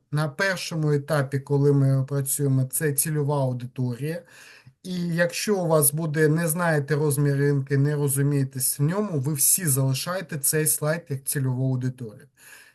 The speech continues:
Якщо ви можете себе дозволити найняти якогось професіонала або саме провести глибинний аналіз маркетингового ринку, да, тобто ринок, який є, можете десь дослідження, статті почитали, подивилися,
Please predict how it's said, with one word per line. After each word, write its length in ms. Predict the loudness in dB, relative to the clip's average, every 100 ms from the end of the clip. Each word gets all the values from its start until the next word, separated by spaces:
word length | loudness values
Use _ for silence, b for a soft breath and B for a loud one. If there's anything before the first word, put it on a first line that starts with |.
| -6
Якщо 320 | -4 -4 -8
ви 80 | -6
можете 420 | -6 -6 -6 -4
себе 320 | -2 -2 -4
дозволити 720 | -4 -4 -2 -2 0 0 0
найняти 500 | 0 2 2 0 -4
якогось 280 | -8 -6 -8
професіонала 800 | -8 -12 -4 -2 0 0 0 0
або 180 | 0 0
саме 380 | 0 -2 -2 -2
провести 680 | -2 -2 0 0 -2 -2
глибинний 680 | -2 0 0 0 0 2 2
аналіз 500 | 2 2 0 -4 -4
маркетингового 800 | -6 -6 -12 -10 -10 -8 -12 -12 B B B
ринку, 480 | -4 0 0 0 -2
да, 180 | 0 -2
тобто 320 | -2 -2 -2
ринок, 320 | 0 0 -2
який 360 | -8 -6 -8 -6
є, 120 | -8
можете 380 | -10 -12 -14 -12
десь 280 | -6 -4 -4
дослідження, 760 | -2 -2 -4 -6 -4 -2 -2
статті 440 | -2 -6 -8 -8 -14
почитали, 720 | -10 -8 -8 -8 -6 -4 -6
подивилися, 800 | -8 -6 -4 -4 -4 -4 -4 -8